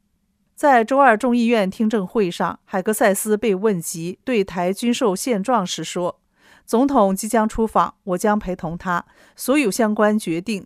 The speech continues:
都将由他做出。”周一，川普在椭圆形办公室表示，预计习近平比他更有可能在川习会上提及台湾问题。当被问及美国是否应该继续向台湾出售武器时，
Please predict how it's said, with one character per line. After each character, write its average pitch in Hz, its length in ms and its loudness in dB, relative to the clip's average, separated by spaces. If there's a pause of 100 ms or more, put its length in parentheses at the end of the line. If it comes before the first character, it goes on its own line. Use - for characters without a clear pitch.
(100)
都 254 120 -4
将 233 220 2
由 175 180 -2
他 202 280 -4
做 180 200 -8
出。” - 320 -10 (460)
周 220 160 4
一， 208 240 -4 (240)
川 285 180 2
普 254 120 2
在 208 260 4
椭 196 140 0
圆 180 200 0
形 196 280 -2
办 202 200 2
公 220 220 0
室 226 220 -4
表 180 200 -4
示， - 380 -8 (300)
预 294 160 2
计 233 280 0
习 226 160 -4
近 233 160 0
平 196 240 -4
比 214 140 -6
他 196 240 -2
更 254 180 -4
有 180 140 0
可 180 200 -4
能 165 280 -8
在 202 260 2
川 240 260 -2
习 180 220 -4
会 202 220 -2
上 185 240 0 (100)
提 - 160 -8
及 180 280 -8
台 - 180 -6
湾 190 200 -2
问 175 200 -6
题。 165 340 -12 (380)
当 269 160 4
被 277 100 2
问 240 220 2
及 202 160 0
美 208 180 2
国 180 300 2
是 - 180 -2
否 185 280 2
应 220 160 0
该 214 240 4
继 262 200 -6
续 208 120 -4
向 180 320 0
台 185 240 -2
湾 208 260 2
出 - 180 -6
售 220 160 0
武 160 200 -8
器 208 240 -4
时， - 360 -8